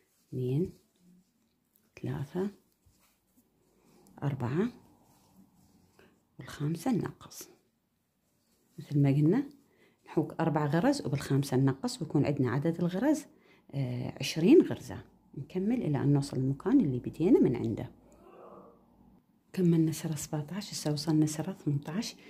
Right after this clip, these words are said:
نحوك غرزة فوق كل غرزة من هاي الغرز بدون أي نقصان، يكون عندنا عدد الغرز عشرين غرزة. غرزة فوق كل غرزة من هاي الغرز بدون أي تنقيص، يكون عدد الغرز عندنا عشرين غرزة.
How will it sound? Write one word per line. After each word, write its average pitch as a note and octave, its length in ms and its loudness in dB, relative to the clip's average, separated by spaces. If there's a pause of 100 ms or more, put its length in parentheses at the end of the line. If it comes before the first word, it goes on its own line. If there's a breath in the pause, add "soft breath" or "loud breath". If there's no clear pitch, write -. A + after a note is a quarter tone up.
(240 loud breath)
نحوك G3 340 2
غرزة F#3+ 320 2
فوق - 380 -8
كل C4+ 160 4
غرزة D#3+ 280 4
من D3 160 6
هاي D3+ 140 2
الغرز D#3 480 -2
بدون D3 200 2
أي C4+ 340 2 (380)
نقصان، B2+ 380 -4 (140)
يكون F3 200 4
عندنا C#3+ 260 -2
عدد E3+ 240 -4
الغرز G#3 320 -4
عشرين G3+ 360 0
غرزة. B2+ 400 -6 (920)
غرزة E3+ 340 -2 (600)
فوق D3 200 -12 (100)
كل C#4 260 -4 (320)
غرزة D#3 260 -4
من C#3 180 2
هاي C3+ 160 0
الغرز C3+ 500 -4
بدون C#3+ 260 -4
أي A3+ 260 -4 (160)
تنقيص، - 580 -6 (100)
يكون B2+ 220 -6
عدد B2+ 240 -4
الغرز C#3 340 -6
عندنا F3 280 -6 (500 loud breath)
عشرين - 360 -2
غرزة. B2+ 400 -6